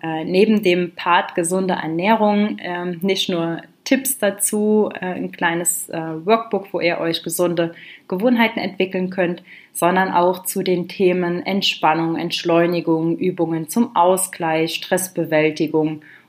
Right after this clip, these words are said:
und Ideen für die Kreativität für die Kids. Äh, findet ihr, wie gesagt, rund um, äh, alles, was zur, äh,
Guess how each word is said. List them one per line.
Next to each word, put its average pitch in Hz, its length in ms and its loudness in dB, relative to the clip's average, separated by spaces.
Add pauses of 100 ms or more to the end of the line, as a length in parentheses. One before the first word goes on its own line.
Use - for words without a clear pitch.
und 185 260 0
Ideen 170 400 0
für - 160 -8
die 170 160 -2
Kreativität 165 920 0
für - 180 -4
die 151 140 -2
Kids. - 460 -2 (640)
Äh, 190 240 -4
findet 233 300 2
ihr, 196 160 2
wie 190 80 0
gesagt, 180 400 -4
rund 262 400 4
um, 220 380 -2
äh, 196 300 -8
alles, 208 380 0
was 190 260 -4
zur, 185 320 -4
äh, 180 220 -6